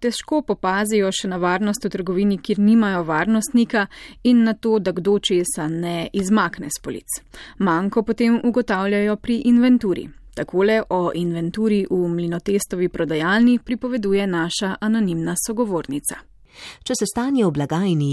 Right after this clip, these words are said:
Speaker 2: in v skladišču ni ujemalo, smo morali plačati, kar je manjkalo. To sem omenila, da mi ni všeč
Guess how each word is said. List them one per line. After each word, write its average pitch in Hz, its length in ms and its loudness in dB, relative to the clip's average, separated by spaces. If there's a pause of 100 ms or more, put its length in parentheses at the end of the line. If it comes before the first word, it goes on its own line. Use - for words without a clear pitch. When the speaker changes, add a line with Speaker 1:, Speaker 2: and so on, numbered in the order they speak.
Speaker 2:
in 139 140 -2
v - 20 -4
skladišču 160 720 -2 (240)
ni 151 280 2
ujemalo, 151 640 0 (320)
smo - 240 -2
morali 254 340 0
plačati, 196 540 -2
kar 143 160 -6
je 143 160 -2
manjkalo. 131 500 -4 (720)
To 147 140 -2
sem 165 200 2
omenila, 185 500 2
da 143 120 -2
mi 143 140 2
ni 160 160 4
všeč 156 480 0